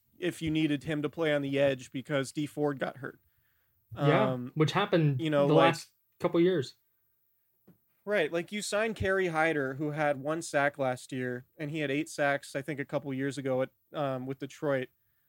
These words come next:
Speaker 1: Um, but, like,
Speaker 2: Under Chris Kocurek.
Speaker 1: Yeah, are, are you thrilled with Kerry Hyder and Ronald Blair as your backup defensive ends?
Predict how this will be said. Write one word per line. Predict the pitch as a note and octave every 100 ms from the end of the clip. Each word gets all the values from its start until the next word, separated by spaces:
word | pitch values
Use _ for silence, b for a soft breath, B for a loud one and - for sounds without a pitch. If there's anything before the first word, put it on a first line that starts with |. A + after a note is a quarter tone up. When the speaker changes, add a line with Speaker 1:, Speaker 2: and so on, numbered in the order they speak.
| _ _ -
Speaker 1:
Um, | D3 C#3+ C3 C3 C3+
but, | D#3 D3 - -
like, | D#3+ D3
Speaker 2:
Under | D3
Chris | B2+ C#3+ B2+
Kocurek. | C3 C#3 B2+ A#2+ _ - - _ _ -
Speaker 1:
Yeah, | F3+ F#3 C#3+
are, | D#3 -
are | D#3+
you | G3
thrilled | - F3 G3 F#3
with | E3+
Kerry | - F3 F3
Hyder | E3 D#3 E3 F3 F3+ -
and | D3
Ronald | D3 D#3+ D#3 D3
Blair | C#3 C#3 C#3+ C#3+ D3+
as | C3 C#3 C3+
your | C#3
backup | C#3+ C#3+ D#3 C#3
defensive | C#3+ D3+ C#3+ D3+ C3+
ends? | C3+ D3 D3